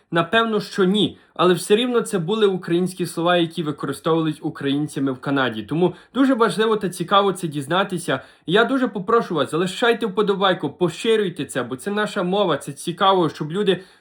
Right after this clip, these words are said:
чули та знали. І, можливо, комусь це підніметь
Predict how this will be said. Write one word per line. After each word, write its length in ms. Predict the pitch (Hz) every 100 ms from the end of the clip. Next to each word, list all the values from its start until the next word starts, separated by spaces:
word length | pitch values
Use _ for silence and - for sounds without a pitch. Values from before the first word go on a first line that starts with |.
| _
чули 440 | - 214 202 175
та 180 | 165 156
знали. 480 | 151 160 196 185 156 - _ -
І, 100 | 175
можливо, 420 | 190 190 214 202
комусь 480 | 196 185 226 233 -
це 120 | 190
підніметь 600 | 185 160 202 220 196 -